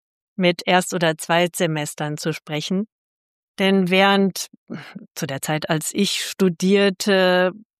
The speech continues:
Philosophen wie zum Beispiel Jürgen Habermas in den Hörsaal kamen und ihr Manuskript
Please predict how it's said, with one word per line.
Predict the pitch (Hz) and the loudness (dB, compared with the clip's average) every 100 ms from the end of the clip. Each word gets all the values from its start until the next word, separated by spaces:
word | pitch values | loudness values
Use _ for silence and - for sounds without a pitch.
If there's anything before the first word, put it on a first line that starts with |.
| - | -18
Philosophen | - 190 185 170 180 190 196 185 | -4 2 2 4 2 2 2 2
wie | 156 | 0
zum | - | -4
Beispiel | 165 156 160 | -6 -4 -2
Jürgen | 160 156 | -2 0
Habermas | 170 180 175 175 175 175 - - | 0 2 2 4 2 0 -4 -4
in | 185 180 | 0 2
den | 170 185 | 2 2
Hörsaal | 185 196 190 180 | 2 2 2 0
kamen | - 196 196 202 | 0 2 2 0
und | - 185 175 | -2 -2 0
ihr | 190 | 0
Manuskript | 185 180 185 180 - 226 294 - | 2 4 2 0 -2 -2 -2 -4